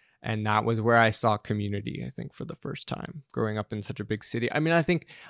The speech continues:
I, I knew community in my baseball field, and I knew it in, uh, various different places. But there was a, a true sense of a larger connection to a, a social good as well.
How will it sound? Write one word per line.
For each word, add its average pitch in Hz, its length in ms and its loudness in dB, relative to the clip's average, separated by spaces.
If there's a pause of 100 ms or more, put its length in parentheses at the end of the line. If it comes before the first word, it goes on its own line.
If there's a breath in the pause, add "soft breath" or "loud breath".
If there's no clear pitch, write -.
I, 120 180 8
I 123 120 6
knew 127 160 4
community 110 840 -2
in 104 300 -8
my 101 100 -2
baseball 107 420 0
field, 104 420 -6
and 101 120 -8
I 98 60 -6
knew 107 280 -4
it 104 200 -4
in, 101 300 -6
uh, - 160 -16 (200)
various 107 480 -2
different 101 320 -8
places. 104 600 -4 (480 soft breath)
But 113 120 -2 (240)
there 127 140 0
was 120 180 -2
a, 113 220 -4
a 120 100 -4
true 185 240 -2
sense 139 360 0
of 110 80 -4
a 107 80 2
larger 107 420 2
connection 101 640 -6
to 101 300 -6
a, 92 120 -8 (120)
a - 80 -12
social 117 360 -2
good 98 260 -4
as 95 160 -8
well. - 280 -6